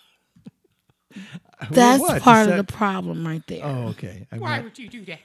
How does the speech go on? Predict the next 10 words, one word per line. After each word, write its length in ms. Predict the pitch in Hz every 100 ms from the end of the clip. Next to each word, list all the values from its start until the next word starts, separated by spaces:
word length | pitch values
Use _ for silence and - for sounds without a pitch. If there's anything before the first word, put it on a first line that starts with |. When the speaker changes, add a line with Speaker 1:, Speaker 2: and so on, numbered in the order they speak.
| -
Speaker 2:
You 100 | 190
do 160 | 180 202
not 280 | 208 233
ask. 840 | 240 226 226 214 196 - - - - - _ _ _ -
Speaker 3:
Yeah, 140 | 415
you 140 | 320
just 240 | 302 427 233
do 260 | 440 453 302
it. 140 | 233 _ _
<laughs> 320 | 302 - 587